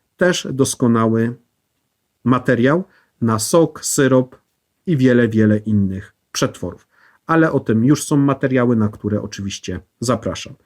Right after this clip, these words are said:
Czyli potrzebujemy kilka baldachimów kwiatów, wody,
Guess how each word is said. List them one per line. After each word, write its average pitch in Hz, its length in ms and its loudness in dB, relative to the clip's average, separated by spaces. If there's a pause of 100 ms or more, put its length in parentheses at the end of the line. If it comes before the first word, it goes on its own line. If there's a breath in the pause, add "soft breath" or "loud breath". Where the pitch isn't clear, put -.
(460)
Czyli 208 260 4
potrzebujemy 120 840 2
kilka 185 280 2
baldachimów 151 680 0
kwiatów, 151 580 -2 (220)
wody, 143 520 2